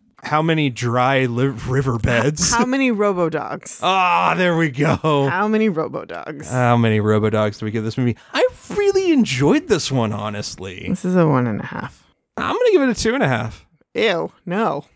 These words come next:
Speaker 2: I think it's pretty good.
Speaker 1: I just don't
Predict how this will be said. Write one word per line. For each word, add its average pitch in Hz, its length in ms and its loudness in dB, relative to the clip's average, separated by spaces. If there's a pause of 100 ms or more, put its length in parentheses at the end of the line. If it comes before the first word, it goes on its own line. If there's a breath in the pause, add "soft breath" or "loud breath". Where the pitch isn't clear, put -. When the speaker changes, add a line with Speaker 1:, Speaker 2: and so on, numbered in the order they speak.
(200)
Speaker 2:
I 160 100 -6
think 285 220 -2
it's - 120 -2
pretty 240 320 -4
good. 190 540 2 (460)
Speaker 1:
I 262 120 2
just 277 300 -4 (240)
don't 190 380 4